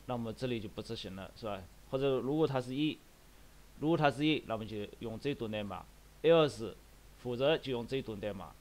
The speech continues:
是吧？这样我们就很容易在两段代码切换，就说现在把它变成一，我们就执行上面代码；如果把它变成零，那么也这，这一条件不满足，这里就不是，呃，程序代码，也就 else 就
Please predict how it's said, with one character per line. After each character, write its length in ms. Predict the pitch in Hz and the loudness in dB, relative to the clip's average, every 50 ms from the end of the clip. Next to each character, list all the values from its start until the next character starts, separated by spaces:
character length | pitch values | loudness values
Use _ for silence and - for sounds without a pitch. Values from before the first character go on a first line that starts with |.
| - - - - - | -20 -20 -20 -18 -14
是 60 | 92 | -12
吧？ 160 | 87 87 87 - - - - - - | -12 -12 -12 -16 -20 -20 -20 -20 -4
这 100 | - 147 | 0 2
样 80 | 139 123 | 2 2
我 40 | |
们 160 | 117 117 117 117 | 0 -2 -2 -2
就 80 | 127 | -4
很 200 | - - 123 104 | -4 -4 -6 -6
容 120 | 104 104 113 | -6 -6 -8
易 120 | 123 139 | -8 -4
在 160 | 123 135 120 | 0 0 0
两 240 | 113 113 98 92 101 | 2 0 -4 -4 -6
段 120 | 107 107 | -8 -4
代 120 | 98 127 117 | -2 -2 -2
码 180 | 107 98 90 | -2 -4 -6
切 160 | 92 - - - | -8 -10 -12 -10
换， 260 | - 117 113 104 92 80 - - | -4 -4 -4 -4 -4 -10 -14 -14
就 120 | - 98 | -12 -10
说 100 | 98 101 | -8 -8
现 160 | 104 - 127 120 | -6 -6 -4 -2
在 180 | 131 127 - - - - - - - - - | -2 -2 -2 -4 -10 -18 -20 -20 -20 -20 -8
把 120 | - 98 107 | -6 -2 -2
它 80 | 120 | -2
变 120 | - 127 120 | -2 -2 -2
成 120 | 123 123 | 0 0
一， 180 | 131 135 120 - | 2 0 0 -2
我 60 | - | -6
们 120 | 104 104 101 | -8 -8 -8
就 100 | 95 101 | -10 -12
执 120 | - 104 | -12 -12
行 200 | - - 101 101 | -10 -8 -10 -8
上 200 | 95 - 120 120 | -4 -2 -2 -2
面 140 | 113 104 98 | -2 -4 -6
代 160 | - 101 101 | -6 -8 -8
码； 180 | 95 92 82 - - - - | -6 -10 -12 -14 -16 -16 -8
如 80 | - | -4
果 80 | 135 151 | -4 2
把 140 | 131 139 123 | 4 4 4
它 100 | 127 131 | 4 2
变 160 | - 139 131 | 0 0 -4
成 140 | 131 123 123 | -2 -2 -2
零， 240 | 113 107 117 139 147 - - - - - - - - - - - - - - - - - - - - - - | -4 -4 -6 -8 -8 -12 -16 -20 -20 -20 -20 -20 -20 -20 -20 -20 -20 -20 -20 -20 -20 -20 -20 -20 -20 -20 -10
那 100 | - 113 | -8 -6
么 80 | 120 120 | -4 -2
也 140 | 113 113 | -2 -2
这， 240 | 113 - 151 156 143 | -2 0 0 0 0
这 160 | 127 - - | 0 0 -2
一 80 | 156 135 | -2 -2
条 180 | - - 120 104 | -2 -2 -4 -4
件 80 | 104 98 | -4 -2
不 100 | 92 117 | -4 -4
满 160 | 113 107 92 90 | -4 -4 -4 -6
足， 140 | 92 95 | -6 -8
这 160 | 98 - - 131 | -8 -6 -4 -4
里 160 | 127 117 98 | -2 -4 -4
就 60 | 104 | -6
不 120 | 90 - | -10 -10
是， 220 | 101 - 110 117 92 - - - - - - - - - - - - - | -10 -8 -8 -8 -8 -10 -16 -20 -20 -20 -20 -20 -20 -20 -20 -20 -20 -12
呃， 240 | - 98 101 98 98 98 | -8 -6 -4 -4 -6 -6
程 160 | - 113 101 | -8 -10 -10
序 80 | 101 | -8
代 120 | 98 104 107 104 | -6 -6 -4 -4
码， 180 | 98 85 71 | -4 -6 -6
也 100 | 92 101 | -8 -8
就 140 | 95 104 110 | -8 -8 -6
else 360 | - 120 127 127 123 113 - | 0 2 2 2 2 0 -4
就 60 | 101 | -10